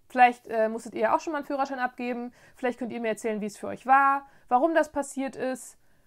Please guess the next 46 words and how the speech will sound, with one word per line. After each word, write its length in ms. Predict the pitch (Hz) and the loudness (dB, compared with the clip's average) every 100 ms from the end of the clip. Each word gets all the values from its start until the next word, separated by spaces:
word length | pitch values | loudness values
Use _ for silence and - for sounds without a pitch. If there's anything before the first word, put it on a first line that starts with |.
| _ | _
Und 160 | - 233 | -10 -2
vielleicht 300 | 240 233 233 | 4 4 4
können 180 | 240 226 | -6 -2
wir 60 | |
einfach 240 | 208 208 220 | -4 -4 -6
auch 160 | 208 | -4
allen 340 | - 214 214 214 | 0 0 0 0
Leuten 380 | 208 214 214 | 0 0 -4
gemeinsam 500 | 208 196 226 294 294 | -6 -2 -2 -2 -2
Mut 200 | 254 285 | -2 -4
machen, 180 | 254 262 | -6 -6
die 100 | 226 | -4
einen 140 | 208 202 | -4 -4
Brief 220 | 254 262 | -6 -10
bekommen, 280 | 247 233 220 | -6 -6 -4
wo 60 | |
drin 180 | 220 220 | -6 -6
steht, 160 | 226 208 | -10 -12
dass 140 | 190 | -12
sie 100 | - | -12
ihren 120 | 190 | -14
Führerschein 400 | - 240 226 - | -8 -4 -4 -6
abgeben 320 | 208 - 208 | -12 -8 -8
müssen, 280 | 190 196 196 - _ _ - | -8 -10 -12 -14 _ _ -4
dass 160 | 240 | -2
sie 80 | 254 | -2
nicht 180 | 233 - | -8 -8
direkt 220 | 214 208 | -10 -6
am 140 | 190 190 | -6 -2
Boden 220 | 196 208 | -2 -2
zerstört 480 | 196 190 214 185 180 | -6 -6 -4 -4 -4
sind, 160 | 185 | -10
sondern 300 | 190 180 180 | -6 -6 -6
eben 380 | - 170 170 165 _ _ | -6 -6 -8 -12 _ _
vielleicht 440 | _ 247 240 247 - | _ 4 6 6 2
einfach 440 | 220 208 208 - | -6 -2 -2 -2
positiv 500 | - 302 269 254 247 | -2 -2 -2 -6 -8
mit 140 | 233 233 | -6 -6
der 80 | |
Situation 560 | 220 214 226 202 220 196 | -6 -4 -6 -6 -8 -8
umgehen 340 | 202 202 202 | -6 -4 -4
und 160 | - 233 | -4 -8
gucken, 480 | - 240 233 214 208 _ - _ | -6 -6 -6 -8 -10 _ -20 _
was 200 | 208 214 | -2 0
sie 100 | 226 | -4
persönlich 800 | 202 196 185 214 214 202 202 _ | -4 -4 -4 -4 -2 -4 -4 _